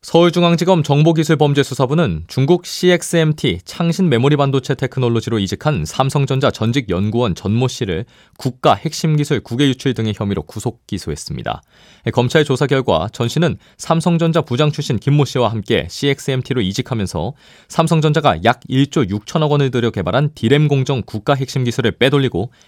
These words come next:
핵심 인력을 영입하는 계획을 수립했던 것으로 드러났습니다. 끝으로 날씨입니다.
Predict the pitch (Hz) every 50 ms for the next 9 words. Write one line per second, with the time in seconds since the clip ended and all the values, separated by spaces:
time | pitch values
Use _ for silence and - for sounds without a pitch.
0 | _ _ - 151 - - - 165 156 151 147 143 143 139 127 95 80 101 123 135
1 | - - 139 135 131 127 127 127 120 127 123 117 - - 113 - - - - -
2 | 95 80 76 - - - 117 - - - 82 78 78 73 69 - - - 127 -
3 | - - - - _ _ _ _ _ _ _ _ _ _ _ _ _ _ _ _
4 | _ _ _ _ _ _ _ _ _ _ _ _ _ _ _ _ _ - - -
5 | 139 143 139 110 92 - - 120 117 95 80 73 - -